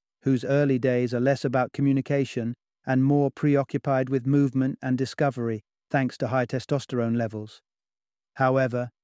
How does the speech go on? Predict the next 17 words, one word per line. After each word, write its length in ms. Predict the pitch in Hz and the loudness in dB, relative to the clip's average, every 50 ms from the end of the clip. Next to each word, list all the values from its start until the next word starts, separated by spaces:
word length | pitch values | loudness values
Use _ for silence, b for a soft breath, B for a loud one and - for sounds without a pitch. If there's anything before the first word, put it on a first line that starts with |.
| _ _ _ | _ _ _
as 200 | 131 131 123 110 | -2 -2 -2 -2
the 100 | - 139 | -4 -4
candles 500 | - - 131 135 139 139 131 139 135 123 | -2 0 0 2 2 2 0 0 0 -2
on 120 | 139 131 | -2 0
her 100 | 127 135 | 0 0
birthday 440 | 127 135 139 139 131 - - 139 131 | 0 0 0 -2 -2 -4 -4 -6 -6
cake 280 | - - 139 131 131 - | -4 -4 -4 -4 -4 -2
multiply, 720 | 123 127 131 131 123 - 127 - - 123 117 120 120 127 127 - _ _ _ _ _ _ - | -2 -2 -2 -2 -4 -6 -10 -8 -6 -4 -4 -4 -4 -6 -10 -14 _ _ _ _ _ _ -2
her 160 | - 135 123 | -2 -2 0
hormone 500 | 101 110 143 147 147 151 143 139 131 127 | 2 2 4 4 4 4 4 4 2 2
levels, 460 | 127 123 117 127 131 135 135 127 - _ _ _ - | 2 0 -2 -2 -4 -4 -6 -8 -12 _ _ _ -2
like 240 | 131 127 131 117 - | -2 0 0 0 -2
those 240 | 139 135 139 127 127 | 0 0 0 2 2
in 140 | 131 123 | 0 0
boys, 520 | 110 135 135 131 127 127 123 123 120 - - _ _ _ _ _ _ | 0 0 0 0 0 0 -2 -4 -6 -8 -14 _ _ _ _ _ _
will 160 | 135 131 123 | -2 0 0
retreat 580 | 123 127 - - - 156 147 123 - - - | 0 -2 -4 -4 -2 -2 -2 -2 -2 -8 -16